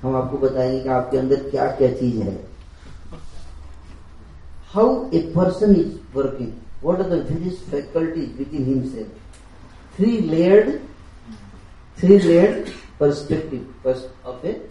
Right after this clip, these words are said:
person। There are three layers within us। You understand? In our personality, there are three layers that we do not know।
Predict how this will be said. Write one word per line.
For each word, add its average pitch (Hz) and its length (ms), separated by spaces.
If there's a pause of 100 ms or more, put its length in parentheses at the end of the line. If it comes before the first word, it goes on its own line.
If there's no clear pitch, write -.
(320)
person। - 480 (840)
There 160 180
are - 60
three 233 240
layers 190 480
within 143 480
us। - 340 (1120)
You 127 80
understand? 185 540 (520)
In 185 180
our 170 300
personality, 170 600
there 175 240
are 170 120
three 180 180
layers 120 540 (640)
that 156 200
we 160 120
do 147 80
not 135 280
know। 113 160